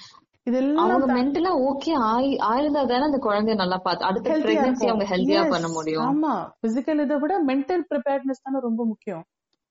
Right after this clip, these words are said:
Speaker 2: ம், அது
Speaker 1: ம்.
Speaker 2: பாக்குறதே கிடையாது. ஃபர்ஸ்ட் இது
Speaker 1: ம்.
Speaker 2: வந்துட்டு இது ஏதோ ஒரு அசிங்கம், யாருக்கும் தெரியக்கூடாதுன்னு நினைக்கிறதே தப்பு.
Speaker 1: தப்பு. ஆனா beyond everything, ஆ, உமனுங்கிற பத்தி, அதாவது, it's, she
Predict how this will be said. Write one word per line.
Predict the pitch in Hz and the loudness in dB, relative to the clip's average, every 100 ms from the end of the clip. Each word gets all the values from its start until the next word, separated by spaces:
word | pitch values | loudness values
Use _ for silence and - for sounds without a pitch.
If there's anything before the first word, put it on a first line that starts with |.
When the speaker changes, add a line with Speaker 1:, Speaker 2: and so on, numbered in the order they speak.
| - | -6
Speaker 2:
ம், | 214 214 208 180 - 208 | -2 0 0 0 0 0
அது | 190 196 | 0 0
Speaker 1:
ம். | 202 | 0
Speaker 2:
பாக்குறதே | 190 190 208 196 208 | -2 -2 -4 -2 -2
கிடையாது. | 208 185 165 170 | -2 -2 -2 -2
ஃபர்ஸ்ட் | 208 - 339 | -6 -4 -2
இது | 262 | 2
Speaker 1:
ம். | 233 | 2
Speaker 2:
வந்துட்டு | 208 214 | 0 0
இது | 269 220 196 | 0 0 0
ஏதோ | 196 | 0
ஒரு | 277 247 | 0 0
அசிங்கம், | 190 190 277 269 269 | 0 -2 -2 0 0
யாருக்கும் | 233 202 214 254 240 | 2 0 0 -4 -2
தெரியக்கூடாதுன்னு | 214 254 269 240 226 240 | -2 -2 -2 -2 0 0
நினைக்கிறதே | 202 202 214 254 254 277 | 0 -2 -2 -2 0 -2
தப்பு. | 247 220 - 175 | -2 -4 -2 -2
Speaker 1:
தப்பு. | 202 269 - - - | 0 -2 -6 -10 -2
ஆனா | 311 262 | 0 0
beyond | 269 381 427 | 0 0 0
everything, | 330 254 269 311 196 208 320 - - _ _ | 0 0 -2 -2 -4 -4 -6 -8 -18 _ _
ஆ, | 220 220 214 208 190 | -2 0 2 0 0
உமனுங்கிற | 269 381 427 403 330 247 | 0 0 0 0 0 0
பத்தி, | 277 277 320 311 - | -4 -4 -2 -2 -2
அதாவது, | 196 196 254 294 - | -2 0 -2 -2 -4
it's, | 214 208 - 226 | -6 -6 -12 -10
she | - | -4